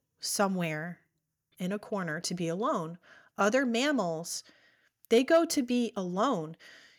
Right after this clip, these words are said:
You know, one of the coolest experiences recently, I got to, um, meet some sea lions. We went on a family vacation and we got to meet sea lions, and there were some pregnant ones. And the pregnant ones were separated and they're in the back,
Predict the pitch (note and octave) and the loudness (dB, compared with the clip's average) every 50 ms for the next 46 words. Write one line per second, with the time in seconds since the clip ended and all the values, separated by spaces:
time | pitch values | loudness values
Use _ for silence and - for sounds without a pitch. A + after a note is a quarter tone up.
0 | _ - A#3 A#3 A3+ G#3+ G#3 G#3+ A#3+ C4+ B3+ G#3+ G3+ G3 F#3 F3+ E3 - - - | _ -4 -2 0 0 0 0 0 -2 -2 -2 -2 -2 0 0 0 -2 -4 -8 -6
1 | - D4+ E4 D#4 C#4 B3+ A#3+ - - G#3+ - - - B3 A#3+ A3 G#3 G3+ - - | 0 2 4 6 6 4 4 4 0 -2 -4 -2 -2 0 0 0 0 -2 -2 -2
2 | - F#3+ F3 G#3+ A#3+ C4 C4 C4 - G#3+ G3 G3 F#3 F#3 F3+ F3 - - F#3 F3+ | -2 -2 0 0 0 0 0 -2 -2 -2 0 0 0 -2 -4 -6 -6 -6 -4 -2
3 | F#3 F#3 F3+ F3 - - G3 F#3 F3 F3 F3 D#3+ D#3 D#3 D#3 E3 - _ - G3+ | 0 -2 -2 -2 -4 -4 -2 -2 -2 0 0 0 0 -2 -4 -6 -10 _ -6 -4
4 | G#3+ G#3 - - F#3 - - - A#3 G#3 F3 D3+ C#3+ C#3+ C#3+ C#3 C#3+ D#3+ - - | -4 -4 -4 -4 -4 -4 -2 -2 0 0 0 0 0 -2 -4 -8 -10 -10 -10 -10
5 | - - - - _ - F3+ F3 F#3 F#3 F#3 F3+ F3 F3 E3+ E3 E3 - - - | -10 -12 -12 -14 _ -8 -6 -4 -2 -2 0 0 0 0 0 -2 -4 -6 -6 -4
6 | F#3+ F#3+ G3 G#3 G3+ G#3+ G#3 - - F3+ E3 E3 - E3 D#3 E3 D#3+ D3+ D3 D3+ | -2 -2 0 0 0 -2 -2 -2 0 -2 -2 -2 -2 -2 -2 -2 -4 -6 -8 -10
7 | - _ - - - - - - - _ - F3 F#3 F#3+ F#3+ - - A3+ A3 - | -12 _ -20 -20 -20 -20 -20 -20 -16 _ -6 -2 0 0 0 0 0 0 0 0
8 | - - G#3 F#3+ F3+ F3 E3+ E3+ F3 F3 - E3+ E3 D#3 D#3+ - - F3 E3+ - | -2 0 0 0 0 0 -2 -2 -4 -6 -6 -6 -4 -4 -6 -6 -6 -8 -8 -6
9 | - C4 A#3 G#3+ - E3 D#3 A2 D3 F3+ - - - - _ _ _ - - - | -4 -4 -4 -4 -4 -6 -6 -8 -8 -10 -8 -10 -10 -10 _ _ _ -20 -20 -20
10 | - - - _ - F#3 F3+ F3 E3+ D#3+ E3 - G#3 G3 A3+ A3+ G#3+ A#3 A#3 B3 | -20 -20 -20 _ -6 -4 -4 -2 -2 -2 0 0 0 0 0 0 0 0 -2 -2
11 | - - C#4 C4 - - C4 A#3+ B3 B3+ A#3 A#3 A#3 A#3 A#3 A#3 A3+ A3+ G#3 F#3 | -2 -2 -2 0 0 2 0 2 4 4 4 4 4 4 4 2 2 0 -2 -2
12 | E3 E3+ F#3+ A3 A#3+ G#3+ A3+ G#3+ G#3+ G#3 G#3+ G#3+ - - | -2 -2 -2 -2 -2 0 2 4 4 4 2 0 -4 -12